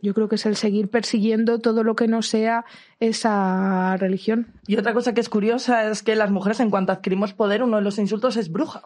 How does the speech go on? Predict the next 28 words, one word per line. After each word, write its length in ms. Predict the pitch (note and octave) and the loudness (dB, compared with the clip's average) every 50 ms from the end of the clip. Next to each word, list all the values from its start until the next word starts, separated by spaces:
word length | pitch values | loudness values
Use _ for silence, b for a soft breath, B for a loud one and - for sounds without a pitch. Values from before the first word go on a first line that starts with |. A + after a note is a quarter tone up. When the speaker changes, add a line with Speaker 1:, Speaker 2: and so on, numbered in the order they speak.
| - - _ | -20 -20 _
Speaker 1:
Claro. 440 | - C4 A3+ A3+ G3 F#3 F#3 F#3+ A3 - _ _ _ _ _ _ B B B B B B B B B B _ - | -2 0 0 2 0 0 -2 -4 -6 -10 _ _ _ _ _ _ B B B B B B B B B B _ -2
Speaker 2:
Bruja. 480 | F#3+ A#3 D#4+ D#4 - G#3+ - - - - | -2 0 0 0 -2 -2 -4 -4 -2 -2
En 140 | G#3+ G#3 G3+ | -2 -2 0
cuanto 400 | G#3 A3 G#3 G3+ G3 G3+ G#3 G3+ | 0 0 0 0 0 0 0 0
hemos 260 | G#3 G#3+ B3 C#4 C4+ | 2 0 0 0 0
empezado, 420 | D4 B3+ A#3+ B3 A#3+ C4 B3+ B3+ | 0 0 0 0 0 0 0 0
por 100 | G#3 A#3+ | 0 0
ejemplo, 600 | A3+ A3 - B3+ C4+ C4+ A3 G3+ A#3 G#3 G3+ F#3 F#3+ | -2 0 0 0 0 0 -2 0 0 0 0 0 -2
a, 460 | - F3+ E3+ D#3 D#3 D3+ D3 D3+ - - - - - | -2 -2 -2 -2 -2 -2 -2 -4 -6 -8 -14 -12 -4
a 200 | - G3 F#3 F3+ | -2 -2 0 0
levantarnos 840 | F#3+ F#3+ F#3 E3+ F3+ F3+ G#3+ A3 A3 G#3+ A#3 A3+ A3 A3 G#3+ - | 0 0 -2 -2 -2 0 0 0 0 0 0 0 0 -2 -2 -2
y 80 | G#3+ F#3+ | -2 -2
a 40 | F3+ | -2
alzar 240 | F#3 F#3 G3 F#3+ F#3+ | -2 -2 -4 -2 -2
la 80 | F#3+ | -2
voz 220 | F#3 G3 G3 F#3+ G#3+ | -2 -2 -4 -4 -6
en 100 | G3 F#3 | -6 -4
contra 340 | F#3+ G3 G3 F#3+ G3 F#3+ | -4 -4 -4 -2 -2 -2
del 140 | F#3+ F#3+ F#3 | 0 0 0
acoso, 520 | E3 E3+ E3+ - G#3+ A3 G#3+ A3 A3+ G#3 G3 | -2 -4 -2 -2 -2 -2 -2 -2 -2 -2 0
la 120 | G3 F#3 | 0 0
violencia 400 | F#3 F#3+ F#3 G3 F#3+ G3 G3 G#3 | -2 -2 -2 -2 -4 -4 -6 -4
y 40 | G3+ | -2
tal, 280 | A#3 B3 C#4+ D4+ b b b b b b b b - | 0 0 -2 -2 b b b b b b b b -4
caza 280 | - B3 A#3+ A#3+ B3 A3 | -2 -2 0 2 2 0
de 120 | G3 F#3+ | 2 2
brujas. 640 | F#3+ B3 C4+ - - G3+ F3+ E3+ - - - - _ B B B B - | 0 0 0 -2 -2 -4 -6 -6 -8 -12 -20 -20 _ B B B B -2
Speaker 1:
Claro. 440 | - B3+ A#3+ A3+ G#3+ G#3+ G#3 A3 B3 | 0 0 2 2 2 0 0 -2 -4